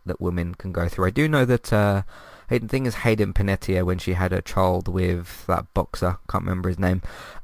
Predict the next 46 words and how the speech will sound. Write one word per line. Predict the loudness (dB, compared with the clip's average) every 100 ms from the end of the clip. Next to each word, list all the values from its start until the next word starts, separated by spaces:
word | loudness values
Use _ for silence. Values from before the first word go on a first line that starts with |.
| 2
um, | 4 4 2 -2 -4
she | 0 2
was | 4 2
kinda | 0 2
going | 2 2 0
through | -2 -2
that. | -2 -4
So, | -2 0 2 2
uh, | 2 2 2 -2 -12 -20 -16 0
yeah, | 4 6
I | 4
mean, | 2 0
you | 2
know, | 6 6 4 _ -14 4
I, | 6 6 4 0 -8 -20 -4
I, | 2 4 4 4
I'm | 4
aware | 6 6 6
of, | 4 2
you | 4
know, | 6 4 4
it | 2 2
being | 4 2
a | 2
problem | 2 2 -2
in, | -4 -6
in | -6 -4
the | 2
world, | 4 4 2 0
but, | -4 -2 0
uh, | 2 0
it's | -2 -4
not | -4 -4
something | -4 -2 -2
that's | -2 -2
been | 0 0 -2 -4
kind | 0 0 0
of | -2 -8 -20 -20 -8
at | -6
the | -4
forefront, | -2 -2 0 0 2
really, | 2 2 0
of, | -2 -2 -4
of | -4 -2
my | 0
life, | 0 -2 -4